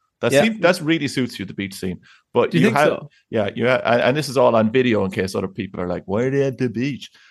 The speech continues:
Speaker 1: Um, but you have a green T-shirt on as well, which means that half of you disappears every now and then. It's pretty unnerving.
Speaker 2: I think it adds to the mystery.
Speaker 1: Oh, I,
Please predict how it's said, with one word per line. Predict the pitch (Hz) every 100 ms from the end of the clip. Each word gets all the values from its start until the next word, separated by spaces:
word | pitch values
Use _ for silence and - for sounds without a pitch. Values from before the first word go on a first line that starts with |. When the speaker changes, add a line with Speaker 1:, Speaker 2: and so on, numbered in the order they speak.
| _ -
Speaker 1:
Um, | 113 117 117 107
but | 131 120 - - _ _
you | 123 120 131
have | 123 120
a | 120
green | 117 143 147
T-shirt | - 156 -
on | 104 98
as | 95
well, | 101
which | 95 -
means | 98 95 90
that | 92 92 _ -
half | 113 110
of | 104
you | 92
disappears | 101 107 107 107 117 104 92
every | 90
now | 92 87
and | 87
then. | 90 113 -
It's | - - - - _
pretty | - 101
unnerving. | 95 92 98 90 104 _ _ _
Speaker 2:
I | 170
think | 190 202
it |
adds | 196 190 -
to | -
the | 170
mystery. | 202 233 - 147 82 - _ _ _
Speaker 1:
Oh, | 180 208 135 -
I, | 147